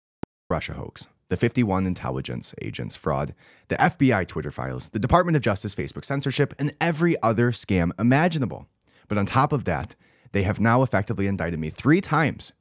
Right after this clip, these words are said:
The Department of Justice staffed and runs the D A's office in Manhattan, with a probable fourth coming in Atlanta, where the Department of Justice are in strict and possible legal coordination with the district attorney, whose record on murder and other violent crime is abysmal. "This witch hunt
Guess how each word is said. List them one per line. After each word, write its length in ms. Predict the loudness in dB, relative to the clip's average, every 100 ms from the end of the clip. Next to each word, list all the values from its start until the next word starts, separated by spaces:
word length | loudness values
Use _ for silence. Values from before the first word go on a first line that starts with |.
| _ _ -6
The 60 |
Department 320 | 0 0 2 0
of 40 |
Justice 320 | 0 -2 -4
staffed 400 | -2 2 2 0
and 180 | -4 -2
runs 220 | 0 -2
the 80 | -4
D 160 | -4 -2
A's 160 | -4
office 280 | -6 -8 -8
in 60 | -8
Manhattan, 500 | -4 0 0 0 -4 -8 -2
with 120 | 0
a 60 | 2
probable 600 | 2 0 2 0 0 -2
fourth 400 | 0 2 0 -2
coming 260 | -4 -2
in 120 | 0 -2
Atlanta, 460 | 0 0 0 -4 _ _ -20 -16
where 120 | -4 -2
the 40 |
Department 300 | 2 2 2
of 60 | 0
Justice 340 | -2 -2 -6
are 100 | -4
in 80 | -6
strict 320 | 0 0 2
and 120 | -2
possible 360 | -2 -4 -2 -4
legal 280 | -4 -4 -4
coordination 540 | -4 -2 0 0 -2
with 80 | -4
the 60 | -6
district 340 | -10 -12 -12
attorney, 360 | -2 0 0 -6 -20 -20 _
whose 300 | -4 -2 0
record 340 | 0 0 -2
on 140 | 0 0
murder 400 | 0 0 0 -2 -6 -8
and 140 | -2
other 160 | 0 0
violent 280 | 0 0
crime 280 | -2 -6 -6 -6
is 180 | -10 -6
abysmal. 720 | -6 -4 0 0 0 -4 -6 -14 _ _ _ _ _ _ _ -6
"This 180 | -4 0
witch 240 | 0 2
hunt 260 | 0 0